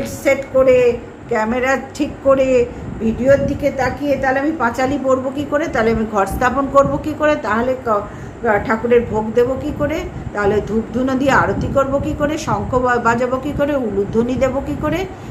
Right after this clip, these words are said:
এগুলো করবো কী করে, যদি আমার ক্যামেরার দিকেই মন থাকে, ভিডিওর দিকেই মন থাকে। এই জন্যই বলছি ডিজিটাল ভিখারি,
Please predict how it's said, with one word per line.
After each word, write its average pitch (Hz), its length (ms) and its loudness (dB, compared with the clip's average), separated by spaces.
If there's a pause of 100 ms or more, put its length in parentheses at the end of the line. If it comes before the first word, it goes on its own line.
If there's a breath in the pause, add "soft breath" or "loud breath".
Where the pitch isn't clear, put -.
(100)
এগুলো 285 280 2
করবো 254 320 4
কী 220 200 -10
করে, 214 140 -2
যদি 254 260 -2
আমার 269 220 -2
ক্যামেরার 240 480 0
দিকেই 254 260 -2
মন 247 220 -2
থাকে, 233 220 -4
ভিডিওর 208 420 -4
দিকেই 220 260 -4
মন 214 160 -4
থাকে। 214 220 -8 (600 loud breath)
এই 311 180 6 (100)
জন্যই 339 320 4
বলছি 220 340 2
ডিজিটাল 170 460 -4
ভিখারি, 185 420 0